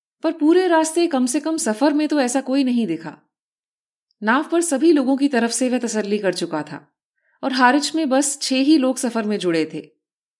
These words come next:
एक नाटा सा रेलवे का अफसर, तीन नाटे और जो माली लग रहे थे,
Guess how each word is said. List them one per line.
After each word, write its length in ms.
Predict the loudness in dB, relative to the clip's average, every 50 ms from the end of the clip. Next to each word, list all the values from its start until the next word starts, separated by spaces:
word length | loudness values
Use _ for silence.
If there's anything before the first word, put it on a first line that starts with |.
| _ _ -4
एक 180 | -4 -2 0 2
नाटा 300 | 2 2 4 4 2 0
सा 140 | 0 0 0
रेलवे 360 | 2 2 2 0 0 -2 -2
का 140 | -2 -2 -2
अफसर, 360 | -2 -4 -4 -4 -4 -4 -6 -10 _ _ _ _ _ _ _ _ _ _ _ _ _ _ 2
तीन 260 | 4 4 4 4 4
नाटे 380 | 2 2 0 0 2 2 2
और 280 | 2 2 2 0 0 0
जो 240 | -2 0 2 2 2
माली 320 | 4 4 2 2 2 2
लग 160 | 2 2 2
रहे 260 | 2 2 2 2 2 0
थे, 220 | 0 -2 -2 -4